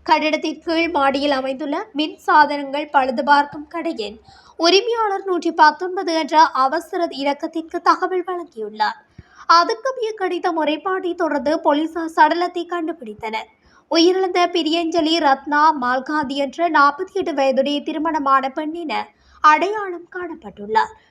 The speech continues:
கொலை செய்யப்பட்டமைக்கான காரணம் மற்றும் சந்தேகநபர்கள் தொடர்பான தகவல்கள்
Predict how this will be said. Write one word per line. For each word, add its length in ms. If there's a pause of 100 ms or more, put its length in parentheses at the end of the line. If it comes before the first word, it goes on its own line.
(140)
கொலை 280
செய்யப்பட்டமைக்கான 920
காரணம் 420
மற்றும் 360
சந்தேகநபர்கள் 580
தொடர்பான 460
தகவல்கள் 720